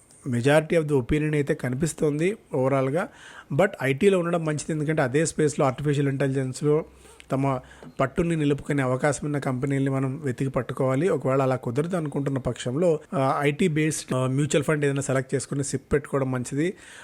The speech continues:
And ఏదైనా కరెక్షన్స్, ఇలాంటి డీప్ కరెక్షన్స్ వచ్చినప్పుడు ల్యాప్ అప్ చేసుకుంటూ ఉండాలి. నిన్న కూడా మనం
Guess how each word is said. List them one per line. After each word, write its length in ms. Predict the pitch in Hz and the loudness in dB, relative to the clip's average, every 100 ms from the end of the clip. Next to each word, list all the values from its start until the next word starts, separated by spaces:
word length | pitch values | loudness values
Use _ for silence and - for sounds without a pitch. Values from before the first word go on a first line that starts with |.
| - 156 | -8 -2
And 120 | 170 | 0
ఏదైనా 240 | 170 196 | 0 0
కరెక్షన్స్, 500 | 196 156 160 202 165 | 0 0 0 -2 -2
ఇలాంటి 240 | 147 147 139 | 0 0 0
డీప్ 300 | 139 156 - | 0 0 0
కరెక్షన్స్ 380 | 147 156 143 | -2 -2 -2
వచ్చినప్పుడు 520 | 139 - 139 170 160 143 - - - | -2 -2 -4 0 0 0 -6 -16 -2
ల్యాప్ 220 | 139 135 | -2 0
అప్ 200 | 151 - | -4 -2
చేసుకుంటూ 460 | 139 - 147 135 131 | -2 0 -4 -2 -2
ఉండాలి. 240 | 123 113 | -2 -4
నిన్న 220 | 120 139 | -2 -2
కూడా 160 | 151 165 | 0 0
మనం 340 | 156 147 147 | -2 -4 -6